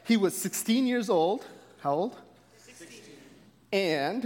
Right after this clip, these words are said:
when he began to reign, he reigned fifty-two years in Jerusalem. His name, his mother's name was Jecoliah of Jerusalem, and he did what was right in the eyes of the Lord, according to all that his father Amaziah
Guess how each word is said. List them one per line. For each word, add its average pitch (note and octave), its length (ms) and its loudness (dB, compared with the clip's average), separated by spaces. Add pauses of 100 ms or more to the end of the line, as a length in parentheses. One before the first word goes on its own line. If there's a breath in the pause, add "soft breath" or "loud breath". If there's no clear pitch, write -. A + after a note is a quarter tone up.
when F3 140 0
he F#3 120 -2
began F3+ 380 0
to G3 160 0
reign, D3+ 340 -2
he F#3+ 160 -2
reigned D3+ 520 0 (640)
fifty-two G#3+ 920 -4
years D3 480 0
in D#3 180 -6
Jerusalem. D#3+ 580 -2 (380 loud breath)
His E3+ 180 0
name, F#3 280 -2
his F#3+ 100 -2
mother's F#3 400 0
name F#3 240 -4
was F3 320 -2
Jecoliah C#3+ 800 -2 (280 loud breath)
of C#3+ 120 -6
Jerusalem, D3 680 -4 (400 loud breath)
and D#3+ 140 -2
he F3 200 -4
did G3+ 360 0
what E3+ 140 -4
was D#3 220 -4
right D3+ 460 -2 (100)
in D3+ 160 -4
the C#3+ 220 -2
eyes B2 380 -6
of A2+ 120 -14
the C#3+ 100 -6
Lord, D3 500 -2 (180)
according G3 560 -2
to F3 140 -6
all F3 320 -2
that D3 120 -6
his D3 160 -8
father D#3+ 440 -4
Amaziah C#3+ 800 -2